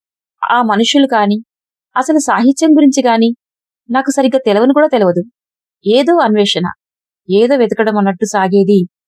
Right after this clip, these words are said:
నా స్థితి. ఎద్దనపుడి సులోచన రాణి, కోడూరి కౌసల్యాదేవి, మాదిరెడ్డి సులోచన, తమిరిష జానకి వంటి వారి నవలలను బాగా చదివేవాణ్ణి. ఆ ప్రేమ కథల సాహిత్యమే ప్రధానంగా నాకు తెలుసు.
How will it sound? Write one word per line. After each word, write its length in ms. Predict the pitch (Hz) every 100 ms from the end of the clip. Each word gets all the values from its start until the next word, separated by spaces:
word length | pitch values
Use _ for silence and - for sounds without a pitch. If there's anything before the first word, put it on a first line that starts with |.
| _
నా 120 | 196 180
స్థితి. 340 | - 185 196 240 _ _ _ _ _ _ _ _ _
ఎద్దనపుడి 460 | 214 175 220 208 190
సులోచన 380 | 196 202 190 190
రాణి, 320 | 190 190 190 202 - _ _
కోడూరి 380 | - 226 240 233
కౌసల్యాదేవి, 760 | 220 185 202 196 196 185 185 196 - _ _ -
మాదిరెడ్డి 540 | 196 196 233 277 233
సులోచన, 480 | 208 190 196 196 190 190 202 _ _ _ 220
తమిరిష 340 | 220 269 269 269
జానకి 340 | 208 190 214
వంటి 220 | 208 190 202
వారి 200 | 190 185
నవలలను 460 | 180 208 208 196 262 - _ _ _
బాగా 340 | 185 190 233 302
చదివేవాణ్ణి. 600 | 254 208 214 185 185 202 _ _ _ _ _ _ -
ఆ 100 | 247
ప్రేమ 360 | - 226 254
కథల 220 | 311 330 320
సాహిత్యమే 640 | 269 247 254 262 247 214 208 _ _ _
ప్రధానంగా 580 | - 190 233 254 269 277
నాకు 200 | 269 190
తెలుసు. 320 | 190 185 -